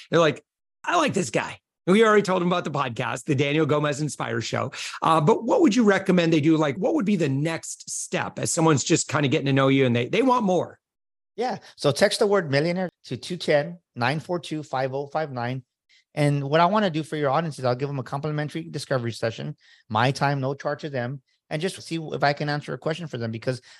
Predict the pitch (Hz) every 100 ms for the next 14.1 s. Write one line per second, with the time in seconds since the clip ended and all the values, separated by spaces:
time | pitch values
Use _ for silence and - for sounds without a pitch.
0 | - 170 180 190 180 156 135 135 117 113
1 | 110 101 110 131 160 185 185 - 160 135
2 | 117 - _ _ 131 123 147 147 135 131
3 | 110 117 120 120 110 107 104 101 98 98
4 | 107 127 127 123 117 104 107 110 107 110
5 | 98 92 85 - 117 113 101 101 101 92
6 | - 110 - _ _ _ 156 156 175 165
7 | - - 160 175 139 117 107 - 143 139
8 | 123 117 120 120 117 113 - 107 104 98
9 | 82 85 85 104 _ _ _ _ _ _
10 | _ 104 107 120 156 175 135 151 151 143
11 | 117 113 101 98 95 107 127 131 135 127
12 | 98 - - 120 127 135 - 113 107 107
13 | 98 101 101 101 95 87 85 - - 78